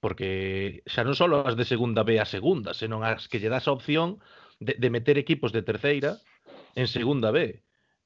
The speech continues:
E ademais non cabreas a nadie porque os que estaban pa descender en segunda B, pois dirán, "Ah,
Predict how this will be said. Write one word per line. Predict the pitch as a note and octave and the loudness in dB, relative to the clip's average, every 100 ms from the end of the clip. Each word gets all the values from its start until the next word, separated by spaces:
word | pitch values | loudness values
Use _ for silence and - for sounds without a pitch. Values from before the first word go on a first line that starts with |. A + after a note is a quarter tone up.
| A#2+ | 0
E | A#2+ | 2
ademais | A#2 D3+ D#3+ E3 | 2 0 -2 -2
non | D3 D3 | 0 2
cabreas | D3 D3 D3+ D#3+ | 4 4 0 0
a | D3+ | 0
nadie | D#3 E3+ F#3+ | 0 -2 -4
porque | - A#2 A2+ G2+ _ - | -2 -4 -4 -6 _ -12
os | G#2+ | -10
que | A2 | -8
estaban | - B2 C3 | -4 -2 0
pa | C3 | 0
descender | C3 C#3 C3+ E3 A#2 G#2+ - - - | 0 0 0 -2 -2 -6 -20 -18 -12
en | - A2 G2 | -8 -6 -4
segunda | G#2+ A#2 B2 | -4 -2 0
B, | D3 F3 | 0 0
pois | D#3+ | 0
dirán, | B2 A#2 G2 | 2 2 2
"Ah, | C#3+ | -2